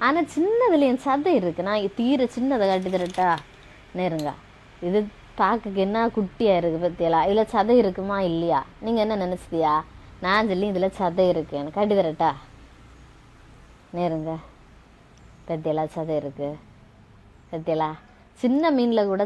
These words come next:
சதை இருக்கு. அதுதான் ஸ்பெஷல். இந்த கார்த்திகை மாசம் நம்ம இந்த சிப்பி மீன் வேணா சதை இருக்கு,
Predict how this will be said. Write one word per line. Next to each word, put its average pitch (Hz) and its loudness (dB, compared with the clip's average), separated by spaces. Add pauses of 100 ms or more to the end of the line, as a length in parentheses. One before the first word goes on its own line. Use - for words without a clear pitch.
சதை 190 0
இருக்கு. 160 -4 (100)
அதுதான் 180 2
ஸ்பெஷல். 208 0 (340)
இந்த 208 2 (140)
கார்த்திகை 233 4 (100)
மாசம் 185 -4 (120)
நம்ம 208 -2 (100)
இந்த 180 0 (160)
சிப்பி 233 -2
மீன் 202 0
வேணா 160 0 (460)
சதை 196 2 (100)
இருக்கு, 175 -2